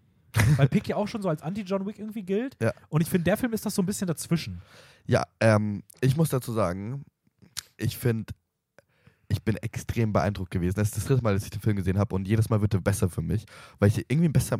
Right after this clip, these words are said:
Speaker 2: mehr wertschätzen kann. Ich bin extrem beeindruckt gewesen oder bin extrem beeindruckt, wie Lynn Rams-, Ramsey hier Brutalität darstellt. Weil es gibt's für mich ab jetzt so Jeremy Saulnier Brutalität,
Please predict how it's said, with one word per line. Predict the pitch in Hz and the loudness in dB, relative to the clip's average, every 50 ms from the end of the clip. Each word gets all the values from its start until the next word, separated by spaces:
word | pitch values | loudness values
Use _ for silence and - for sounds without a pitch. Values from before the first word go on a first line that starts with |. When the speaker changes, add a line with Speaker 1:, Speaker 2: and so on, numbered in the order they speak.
| - _ | -6 _
Speaker 2:
mehr | - - - 90 104 120 127 | -14 -10 -4 -2 0 0 2
wertschätzen | 117 143 160 - - 95 - - 101 | 2 0 0 0 -2 -4 -4 -4 -4
kann. | - 107 92 - | -4 -4 -4 -4
Ich | 107 - - _ _ | -6 -8 -10 _ _
bin | - 110 110 | -10 -10 -8
extrem | - - 117 - - - - 104 117 143 160 | -10 -12 -14 -14 -12 -10 -6 -4 -2 0 2
beeindruckt | 147 131 101 123 123 123 110 98 - | 2 4 4 2 2 0 -4 -6 -4
gewesen | - 90 82 85 82 87 90 104 | -2 -2 0 0 0 -2 -2 -2
oder | - - 104 98 | -2 0 0 2
bin | 82 - 117 120 107 98 - | 2 2 0 0 0 -4 -6
extrem | - 98 - - 95 | -8 -6 -6 -4 -4
beeindruckt, | 87 85 87 87 101 104 - - | -2 -2 -2 -2 -4 -4 -4 -2
wie | 110 | -2
Lynn | 104 104 101 98 98 | 0 0 0 -2 0
Rams-, | 95 101 101 104 98 90 - - | 0 0 0 0 -4 -8 -6 -2
Ramsey | 101 101 101 104 92 95 95 | 0 0 2 0 0 -2 0
hier | 104 104 98 98 - - - - - - - - | 0 0 0 -2 -4 -12 -20 -20 -20 -20 -12 -6
Brutalität | - 95 123 - 123 113 101 104 - - - 104 90 - | -2 -2 0 2 2 2 2 0 0 0 0 0 0 0
darstellt. | 80 78 87 - - 78 78 82 - - - - - - - | 0 -2 -2 -2 -2 -2 -2 -4 -6 -10 -20 -20 -20 -2 4
Weil | - 110 110 | 4 6 6
es | 113 - | 4 4
gibt's | - 127 113 - - | 4 4 2 4 2
für | - 107 | 2 2
mich | 104 101 98 - - _ _ _ _ _ - _ | 2 2 0 -4 -10 _ _ _ _ _ -8 _
ab | - 110 - | 0 2 4
jetzt | 117 110 101 - | 4 2 2 2
so | 107 98 - 95 | 2 0 0 0
Jeremy | 101 - 113 113 113 110 104 104 | 2 4 6 8 8 8 6 4
Saulnier | 104 - - - 110 87 95 107 120 135 151 156 | 2 2 4 4 6 6 6 6 4 4 2 2
Brutalität, | - - 147 - 151 139 135 139 - - 143 147 156 226 - - | 2 0 0 2 2 2 2 2 0 0 0 0 0 -2 -6 -10